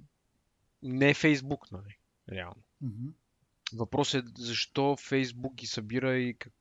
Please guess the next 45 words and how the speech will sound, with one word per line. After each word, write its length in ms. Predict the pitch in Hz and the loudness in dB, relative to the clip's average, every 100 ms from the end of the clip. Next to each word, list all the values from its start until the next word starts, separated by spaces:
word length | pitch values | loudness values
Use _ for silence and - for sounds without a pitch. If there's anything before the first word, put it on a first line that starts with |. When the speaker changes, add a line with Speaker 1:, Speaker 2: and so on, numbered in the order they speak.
| _ | _
Speaker 1:
нали, 220 | 117 120 | -6 -6
какво 160 | 113 123 | -6 -4
може 200 | 117 110 | -4 -4
да 40 | |
се 80 | - | -4
направи 260 | 107 110 104 | -6 -4 -4
по 80 | 127 | -4
този 140 | 117 | -4
Speaker 2:
Да. 60 | 185 | -4
Speaker 1:
въпрос. 340 | 175 - - _ _ - | -8 -14 -20 _ _ -20
Speaker 2:
Да. 60 | 110 - _ _ _ _ _ _ _ _ _ _ _ | -20 -20 _ _ _ _ _ _ _ _ _ _ _
М, 320 | 135 147 151 165 | -8 -6 -8 -8
не 60 | |
знам, 240 | 156 247 214 | -4 2 2
аз 260 | 214 - 185 | 2 0 -4
това, 180 | - 196 | -2 -2
между 180 | 196 165 | -2 -4
другото, 240 | 180 - | -8 -8
ма, 360 | 165 160 151 147 | -6 -4 -6 -6
ма 220 | 143 139 | -6 -6
наведе 180 | 135 143 | -2 -2
една 220 | 143 135 | -2 -4
друга 260 | 127 139 131 | -6 -6 -4
мисъл, 280 | 135 139 131 | -4 -4 -6
нали, 320 | 131 135 127 120 120 143 _ - 143 | -6 -8 -10 -12 -18 -20 _ -14 -10
окей, 280 | 131 143 | -4 -2
искаш 360 | 147 143 - 151 | 0 -2 -4 -4
да 60 | 139 | -4
направиш 380 | 127 135 131 | -4 -4 -4
това, 420 | - - 127 127 123 | -8 -10 -6 -6 -8
да 100 | 117 | -8
събереш 360 | - 127 120 | -8 -8 -8
всички 280 | - 123 - | -8 -10 -12
хора 160 | - 123 | -12 -12
на 80 | 117 | -10
Земята, 520 | 120 123 120 131 131 - - - | -8 -10 -10 -12 -12 -16 -20 -20
съответно 480 | - 131 - 131 135 | -12 -10 -6 -6 -2
не 120 | 131 | -2
всеки 280 | 131 131 135 | -2 -4 -4
може 160 | 131 131 | -4 -2
да 60 | |
си 140 | 131 _ | -6 _
позволи, 260 | 113 123 | -10 -10
примерно, 300 | 117 120 | -8 -8
да 80 | 127 | -8